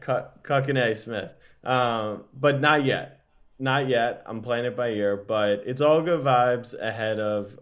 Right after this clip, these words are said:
ahead of, um, you know, game two. One last quick thing.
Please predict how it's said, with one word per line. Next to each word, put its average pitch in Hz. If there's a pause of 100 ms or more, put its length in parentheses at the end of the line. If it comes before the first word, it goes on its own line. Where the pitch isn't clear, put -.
ahead 107
of, 104
um, 95 (180)
you 107
know, 90
game 110
two. 107 (320)
One 143
last 135
quick 135
thing. 127